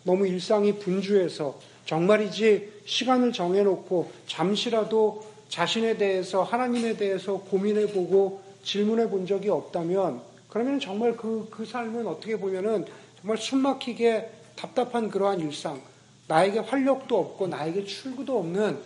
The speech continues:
그러한 일상일지도 모르겠다라는 생각을 합니다. 그런데 오늘 본문을 통해서 제가 여러분들과 나누고자 하는 말씀은,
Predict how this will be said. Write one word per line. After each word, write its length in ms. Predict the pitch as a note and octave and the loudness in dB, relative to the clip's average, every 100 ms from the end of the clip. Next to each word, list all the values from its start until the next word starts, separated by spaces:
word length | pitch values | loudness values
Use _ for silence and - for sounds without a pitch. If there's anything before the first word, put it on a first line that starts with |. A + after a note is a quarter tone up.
| - - | -16 -20
그러한 280 | - A3+ B3+ | -2 0 2
일상일지도 920 | G#3 F#3 - A3 G#3+ G3+ - F3 F3+ F3+ - - | 0 -4 -4 -2 -2 -2 -4 -2 -2 -4 -14 -12
모르겠다라는 680 | D3+ D#3 F#3 F#3+ E3+ D3+ D3+ | 0 2 2 2 0 -2 -2
생각을 580 | D3+ F#3+ F3+ D3+ C3 F#3 - - - | -4 -4 -4 -2 -2 -6 -8 -20 -16
합니다. 400 | - G#3 D#3 - - - _ _ _ _ _ - | -8 -6 -4 -8 -16 -20 _ _ _ _ _ -6
그런데 600 | G#3+ A#3+ A3 A3+ D#3+ - - - - | 0 4 4 4 0 -4 -16 -20 -2
오늘 520 | G3 A3 A3+ G3 - - - | 2 4 4 2 -4 -16 -2
본문을 380 | G3+ G#3 A#3 A#3 | 2 2 0 -2
통해서 340 | G#3+ G3 G3+ | -4 -4 -4
제가 320 | F#3+ D#3 E3 D#3 | -4 -2 0 2
여러분들과 840 | D#3+ F3 E3+ D#3+ E3 E3 D#3+ - - - - - | 0 -2 -4 -2 0 2 0 -4 -14 -20 -20 -14
나누고자 500 | C3 C#3+ F3 F#3 F#3+ | -6 -2 0 0 -2
하는 160 | F#3 F#3+ | -4 -4
말씀은, 640 | C#3 A#2 - E3 F#3 A#2+ | -6 -10 -6 -2 -2 -4